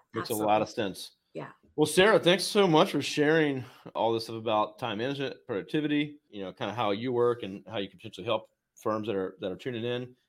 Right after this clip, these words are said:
Speaker 1: And again, it doesn't have to be a managing partner. It could be, you could be the, the firm administrator, you know, the, the current managing partner, which is not always the owner. But yeah, just think about what Sarah has to offer and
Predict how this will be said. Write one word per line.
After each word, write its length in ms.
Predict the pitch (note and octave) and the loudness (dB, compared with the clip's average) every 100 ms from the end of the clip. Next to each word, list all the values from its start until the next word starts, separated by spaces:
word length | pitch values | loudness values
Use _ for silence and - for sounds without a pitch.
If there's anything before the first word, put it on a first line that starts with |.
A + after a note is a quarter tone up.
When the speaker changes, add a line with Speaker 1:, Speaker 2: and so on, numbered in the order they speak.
| _ _ | _ _
Speaker 1:
And 80 | C3 | -2
again, 160 | C#3+ C3+ | 0 0
it 260 | A2+ - _ _ - | -4 -8 _ _ -6
doesn't 160 | G#2 | -4
have 60 | G#2+ | -2
to 20 | |
be 60 | G2+ | -4
a 40 | |
managing 260 | G2+ A2+ G2 | -4 -4 -2
partner. 340 | C3+ D#3+ E3 | 0 0 -2
It 60 | D#3+ | -4
could 180 | G#2+ F#2+ | -6 -6
be, 320 | F#2+ F#2 F#2 | -6 -6 -8
you 120 | A2 | -14
could 100 | - G2 | -14 -12
be 60 | |
the, 280 | F#2+ E2+ E2+ _ _ | -8 -8 -10 _ _
the 140 | F#2 E2+ | -12 -6
firm 220 | A#2+ F#2 | -6 -4
administrator, 760 | A2 D3+ - C#3+ C3+ C3 B2+ _ _ A#2+ | -4 -4 -2 0 0 0 -4 _ _ -18
you 160 | G2 | -14
know, 60 | E2+ | -8
the, 340 | F#2 E2 F#2 - _ _ | -6 -6 -8 -12 _ _
the 260 | G2 E2+ - | -8 -8 -12
current 300 | - C#3 A2 | -4 -2 -2
managing 360 | A2+ G#2 G#2 | -4 -4 -8
partner, 320 | - B2+ B2+ B2 | -4 -4 -2 -4
which 120 | A#2 | -4
is 60 | |
not 120 | D3 B2+ | -4 -2
always 240 | A2 G#2 | -2 -2
the 100 | G#2 | -4
owner. 240 | A2 C3+ - - | -4 -6 -8 -18
But 180 | D3 G#2+ | -4 0
yeah, 140 | B2 A#2+ | 2 2
just 120 | - | 0
think 120 | A2 | -4
about 180 | A2 G#2 | 0 0
what 140 | G2+ | 0
Sarah 180 | G#2+ G2+ | 0 0
has 100 | G#2 | 0
to 40 | G#2 | 0
offer 340 | G2+ - G2+ | 0 0 -4
and 140 | F2+ | -4